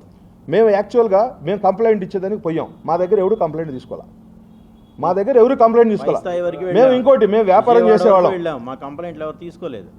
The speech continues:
Speaker 1: మా మీద
Speaker 2: అలా
Speaker 1: కేసులు పెట్టించి
Speaker 2: ఎదురు తిరిగిన వాళ్ళు ఒకరిని చంపారు.
Speaker 1: ఇప్పుడు లక్ష్మీ క్రషర్ అని ఒకటి ఉంది, అది కూడా బయటికి తీస్తాం.
Speaker 2: అక్కడ వైరల్
Speaker 1: దౌర్జన్యంగా
Speaker 2: జరిగింది.
Speaker 1: డబ్బులు ఇవ్వలేదని, మంత్లీ మామూలు ఇవ్వలేదని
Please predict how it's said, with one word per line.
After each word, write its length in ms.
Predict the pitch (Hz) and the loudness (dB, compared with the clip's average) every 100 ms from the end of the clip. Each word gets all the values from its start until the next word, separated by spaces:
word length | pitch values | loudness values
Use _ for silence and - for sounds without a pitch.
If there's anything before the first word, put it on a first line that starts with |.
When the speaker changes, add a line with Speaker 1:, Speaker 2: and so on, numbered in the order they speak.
| - | -6
Speaker 1:
మా 140 | 156 202 | -2 2
మీద 160 | 247 | 2
Speaker 2:
అలా 200 | 262 - | 2 2
Speaker 1:
కేసులు 220 | 277 294 | 2 4
పెట్టించి 440 | 262 240 226 151 135 | 2 2 -2 -4 -4
Speaker 2:
ఎదురు 180 | 190 196 | -2 -4
తిరిగిన 300 | 196 202 196 | -8 -8 -8
వాళ్ళు 160 | 202 | -10
ఒకరిని 280 | 190 190 170 | -10 -12 -14
చంపారు. 380 | 170 190 214 123 - _ _ - | -12 -10 -12 -12 -18 _ _ -10
Speaker 1:
ఇప్పుడు 220 | 170 208 | 2 4
లక్ష్మీ 360 | 208 196 233 262 | 6 4 2 -2
క్రషర్ 340 | 233 220 233 | 0 2 0
అని 120 | 220 | 0
ఒకటి 180 | 220 208 | 0 2
ఉంది, 240 | 214 170 110 - - - | 0 0 -2 -10 -14 -8
అది 160 | 170 | -2
కూడా 180 | 208 220 | 2 4
బయటికి 280 | 214 208 220 | 4 2 2
తీస్తాం. 300 | 202 - 143 - - 110 | -2 0 -4 -6 -20 -20
Speaker 2:
అక్కడ 180 | 139 | -14
వైరల్ 140 | 135 135 | -8 2
Speaker 1:
దౌర్జన్యంగా 360 | 180 226 233 | 4 4 4
Speaker 2:
జరిగింది. 220 | 247 240 226 | 2 2 4
Speaker 1:
డబ్బులు 300 | 185 185 240 | 4 6 6
ఇవ్వలేదని, 580 | 226 202 156 139 220 - - | 6 4 0 -2 -6 -8 -10
మంత్లీ 360 | 135 202 240 233 | -8 -4 -4 -2
మామూలు 360 | 180 196 202 | 0 0 0
ఇవ్వలేదని 560 | 165 147 117 110 170 | -2 -2 -4 -8 -10